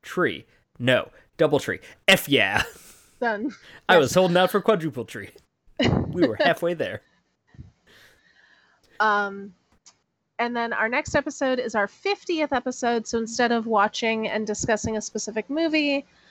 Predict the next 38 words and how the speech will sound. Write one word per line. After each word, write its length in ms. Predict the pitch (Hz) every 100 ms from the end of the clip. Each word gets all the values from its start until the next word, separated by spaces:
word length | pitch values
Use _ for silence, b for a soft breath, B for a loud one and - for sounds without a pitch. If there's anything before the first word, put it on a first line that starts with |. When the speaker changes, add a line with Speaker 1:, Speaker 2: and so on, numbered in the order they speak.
| b b -
Speaker 2:
uh, 280 | 226 220 214
we 140 | 240
will 160 | 233 220
be 160 | 226
doing 340 | 202 220 220 214
a 100 | 220
little 220 | 220 214
retrospective 840 | 208 208 214 - 208 - 214 208
where 140 | 214 202
we 160 | 208
build 420 | 190 202 196 202 -
a 100 | 202
top 260 | - 170 -
ten 300 | - 269 262
list, 360 | 240 247 -
because 300 | 208 208 190
you 80 | 190
know 260 | 180 160 185
how 140 | 196
much 240 | 208 220 247
I 100 | 247
love 280 | 254 254 285
lists, 400 | 294 277 - - _ _ _ _ B B B B B
uh, 280 | 220 220 214
between 380 | 208 220 262 240
the 60 | 226
two 200 | - 220
of 100 | 214
us 220 | 202 -
of 160 | 214 208
our 360 | 196 196 196 -
favorite 480 | - 202 190 180 - _
films 260 | 214 185 190
that 100 | 180
we've 180 | 190 -
watched 400 | 135 139 - -
so 200 | - 131
far. 300 | - 104